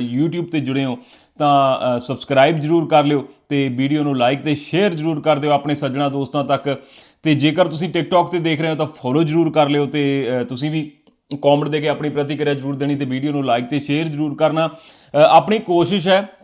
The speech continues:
ਕਿ ਆਪਾਂ ਤੁਹਾਡੇ ਨਾਲ, ਜਿਵੇਂ ਮੈਂ ਤੁਹਾਨੂੰ ਦੱਸਿਆ, ਇੱਕ ਤਾਂ ਲਗਾਤਾਰ ਆਹ ਇਲੈਕਸ਼ਨਾਂ ਦਾ ਸਾਲ ਹੈ, ਵੈਸੇ ਵੀ ਦੁਨੀਆ ਦੀਆਂ ਜਿਹੜੀਆਂ ਖਬਰਾਂ ਆ, ਅ, ਮਾਂ ਬੋਲੀ ਪੰਜਾਬੀ ਦੇ ਵਿੱਚ, ਅ, ਤੁਹਾਡੇ ਤੱਕ ਜਿਹੜੀਆਂ ਪਹੁੰਚਾਈਆਂ ਜਾਣ, ਚਾਹੇ ਉਹ ਜੀਓਪੋਲਿਟਿਕਸ ਦੇ ਵਿੱਚ ਜੋ ਕੁਝ ਹੋ ਰਿਹਾ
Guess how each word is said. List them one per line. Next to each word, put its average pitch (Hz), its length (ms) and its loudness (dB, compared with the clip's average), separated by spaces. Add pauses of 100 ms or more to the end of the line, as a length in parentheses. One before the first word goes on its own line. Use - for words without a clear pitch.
ਕਿ 190 200 0
ਆਪਾਂ 160 320 2
ਤੁਹਾਡੇ 165 340 0
ਨਾਲ, 170 360 2
ਜਿਵੇਂ 165 180 -4
ਮੈਂ 175 80 0
ਤੁਹਾਨੂੰ 175 200 -4
ਦੱਸਿਆ, 165 200 -4
ਇੱਕ 160 100 -8
ਤਾਂ 160 120 -2
ਲਗਾਤਾਰ 156 460 0
ਆਹ 156 240 0
ਇਲੈਕਸ਼ਨਾਂ 135 400 -4
ਦਾ 131 100 0
ਸਾਲ 113 320 -2
ਹੈ, 107 180 -4 (280)
ਵੈਸੇ 147 320 2
ਵੀ 190 260 -4 (100)
ਦੁਨੀਆ 156 380 -2
ਦੀਆਂ 165 180 -4
ਜਿਹੜੀਆਂ 165 280 -4
ਖਬਰਾਂ 143 480 0
ਆ, 143 40 -2
ਅ, - 460 -6 (120)
ਮਾਂ 135 300 4
ਬੋਲੀ 156 200 0
ਪੰਜਾਬੀ 131 480 2
ਦੇ 156 80 0
ਵਿੱਚ, 156 320 -2 (300)
ਅ, - 20 0
ਤੁਹਾਡੇ 139 320 0
ਤੱਕ 147 220 -2
ਜਿਹੜੀਆਂ 156 300 -2
ਪਹੁੰਚਾਈਆਂ 147 500 -2
ਜਾਣ, 156 200 -2
ਚਾਹੇ 143 280 0
ਉਹ 147 140 2
ਜੀਓਪੋਲਿਟਿਕਸ 151 720 -2
ਦੇ 156 100 -6
ਵਿੱਚ 151 120 -6
ਜੋ 147 180 -8
ਕੁਝ 147 180 -6
ਹੋ 151 160 -2
ਰਿਹਾ 160 220 2